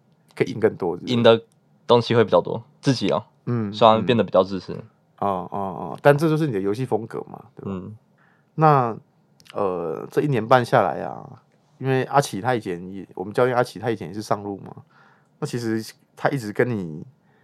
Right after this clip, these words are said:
Speaker 1: 的交流应该是很多的嘛。
Speaker 2: 很多啊，他教我蛮多东西，都是观念上的东西。
Speaker 1: 哦。
Speaker 2: 他比-，比较不会教我操作那些，因为他知道我可以自己做得很好。
Speaker 1: 嗯。嗯，嗯，嗯。那你，你觉得他在观念上给你的帮助是比较大的这样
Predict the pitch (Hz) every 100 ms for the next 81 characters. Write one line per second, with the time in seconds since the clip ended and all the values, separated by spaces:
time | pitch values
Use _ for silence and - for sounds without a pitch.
0 | _ _ _ - - 123 127 92 104 110
1 | 110 - - 101 90 90 - - 147 _
2 | _ - 107 104 104 101 117 110 113 110
3 | 98 92 92 92 - 101 110 _ - -
4 | 110 110 107 107 98 110 92 - - -
5 | - _ _ 98 92 65 60 - - 131
6 | - - 117 117 113 110 110 104 92 -
7 | 107 104 98 98 95 90 95 _ _ -
8 | 107 110 104 101 98 - 101 110 101 -
9 | _ - 110 98 90 85 95 117 _ _
10 | - 120 110 101 117 110 98 110 82 139
11 | _ - 151 117 98 - 98 98 113 113
12 | 107 123 131 110 104 - 123 113 113 117
13 | 110 98 90 98 78 92 104 98 98 87
14 | 85 - 69 - - 50